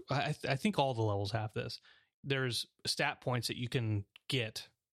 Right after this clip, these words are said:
that you can gain by doing tricks or, or, or grabbing the little icon, and you can assign those stat points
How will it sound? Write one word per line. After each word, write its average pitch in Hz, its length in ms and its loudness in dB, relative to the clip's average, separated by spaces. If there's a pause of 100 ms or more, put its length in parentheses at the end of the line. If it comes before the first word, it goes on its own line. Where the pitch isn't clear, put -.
(160)
that 123 260 -2
you 123 60 -6
can 127 180 0
gain 110 300 0
by 107 140 2
doing 107 320 0
tricks - 440 -2
or, 110 120 4
or, 113 260 2
or 120 120 0
grabbing 117 360 2
the 110 80 6
little 104 140 2
icon, 110 520 -2 (460)
and 135 100 2
you 131 60 2
can 131 200 0
assign 135 400 2
those 127 340 2
stat - 320 0
points 120 380 0